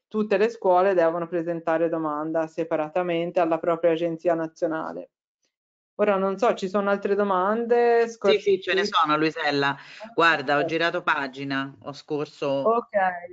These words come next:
Speaker 2: ce ne sono varie.
Speaker 1: Nella competizione del progetto Erasmus, cosa si intende per recognition of learning outcomes? Eh, questa è un'ottima domanda, molto, molto importante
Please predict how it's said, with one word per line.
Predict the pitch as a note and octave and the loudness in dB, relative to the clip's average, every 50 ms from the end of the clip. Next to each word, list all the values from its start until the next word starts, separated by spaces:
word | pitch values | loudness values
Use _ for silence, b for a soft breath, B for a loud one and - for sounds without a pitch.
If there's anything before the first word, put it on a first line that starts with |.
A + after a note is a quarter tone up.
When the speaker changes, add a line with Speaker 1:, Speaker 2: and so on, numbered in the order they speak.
| - _ _ _ | -20 _ _ _
Speaker 2:
ce | - - D#3+ | -14 -10 -8
ne | D3+ D3+ | -8 -8
sono | D3 D#3+ D#3 D3+ D3+ | -6 -6 -6 -4 0
varie. | D3 C#3 C3+ C#3 - C3 | 0 0 2 2 0 0
Speaker 1:
Nella | C4+ C#4 C#4 - | -2 -4 -6 -6
competizione | B3+ A#3 A3 - _ - A3+ G#3+ - _ - C4 C4 C#4 C#4 C4+ | -6 -8 -8 -10 _ -16 -16 -16 -8 _ 2 4 4 6 6 6
del | B3+ A#3 A3+ | 6 4 4
progetto | A3 A3+ A3 A#3 A#3 A#3 A3+ A3+ | 2 0 0 0 0 0 0 0
Erasmus, | A3+ A3 A3+ A#3+ B3 C4 C4+ C#4+ D4 C#4 C#4+ C#4 C#4 C#4+ C#4+ C#4+ C#4+ C#4 C#4+ - - - - G#3+ | 2 2 4 4 4 4 2 2 0 0 0 2 2 4 4 2 2 0 -4 -10 -18 -20 -12 -4
cosa | - A#3 A#3 A#3 A#3 | -2 0 0 -2 -4
si | A3 G#3+ - | -8 -6 -6
intende | A#3 A3+ G#3+ G#3+ B3+ B3+ C4+ C4+ C4 C#4 | -4 -4 -2 0 2 2 4 4 4 4
per | C4+ B3 A3+ G#3+ | 4 4 2 4
recognition | G#3+ G#3+ A3 A3 G#3+ F#3+ F#3+ F#3 G#3 G#3+ A3+ A#3+ B3+ - - - A#3 G#3+ | 4 2 2 2 0 -4 -2 -2 -2 0 0 0 -2 -2 -2 0 2 2
of | G3+ F#3+ F#3 | 2 2 2
learning | G3+ G#3 G#3+ A3+ A3 A3 A3 G#3+ G#3 G#3 | 4 4 6 6 4 4 0 -2 0 2
outcomes? | F#3 F#3+ F#3 G3 F#3+ G3 - - A#3+ A#3+ B3+ C4 C#4 C#4+ D4 D#4 - - - - | 2 4 4 2 0 -2 -2 0 0 2 2 2 2 0 0 -2 -4 -8 -12 -4
Eh, | - G#3 G3+ F#3+ G3+ - | 0 0 2 2 0 0
questa | - A3+ A#3 B3+ C#4 C4 - - A#3 | 2 4 4 4 4 2 0 -2 0
è | |
un'ottima | A3 G#3 G#3+ A3 A#3 B3+ C4 - - - A#3 A3 G#3+ G#3 G3+ G3 F#3+ F#3+ | 2 2 2 2 2 0 -2 -4 -6 -4 -2 0 0 0 0 0 0 0
domanda, | F#3 F#3+ F#3+ F#3+ F#3+ F3+ E3+ E3+ E3+ F3 F3 F3+ G3 G3+ A3 A#3 A#3 | 0 0 0 0 0 0 0 -2 -2 -4 -4 -2 0 0 2 0 0
molto, | A3 G#3 A3+ B3 A#3+ A3+ G#3+ G#3+ G#3+ - F#3+ F#3 F3+ F3 F3 | 0 0 0 2 2 2 0 -2 -2 0 2 4 4 4 2
molto | F#3+ G#3 A3 A3 A3 G#3+ G3+ | 2 2 0 0 0 -2 -2
importante | F#3 F#3 F#3 F#3 F#3 F#3 - - G3+ G3 F#3+ F3+ F3 F3+ F3+ - G#3 G#3+ A3+ B3 C4+ A#3+ - _ | -4 -2 -2 -2 -2 -2 -2 -2 0 0 0 0 -2 -4 -4 -2 -2 0 2 2 0 -2 -4 _